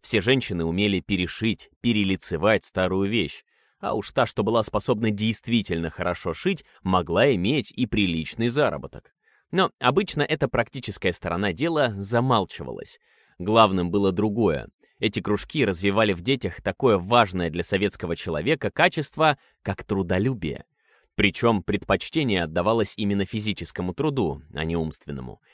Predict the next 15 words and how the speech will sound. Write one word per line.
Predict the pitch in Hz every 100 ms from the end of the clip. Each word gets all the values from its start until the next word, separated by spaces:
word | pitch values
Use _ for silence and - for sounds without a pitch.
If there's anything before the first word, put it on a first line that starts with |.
| _ _
Но | 202 226
самым | - 151 127 98
главным | 87 101 165 180 170
было | 127 104
то, | 80 69 76 120
что, | - 110 104
проводя | - 107 104 107 92
время | 98 98 90
в |
Доме | 92 98 90
пионеров, | 92 90 143 143 90 - -
ребёнок | - 98 107 135 107
находился | 90 87 76 85 85 - 85 - _
в | -
коллективе. | 98 95 - 185 123 65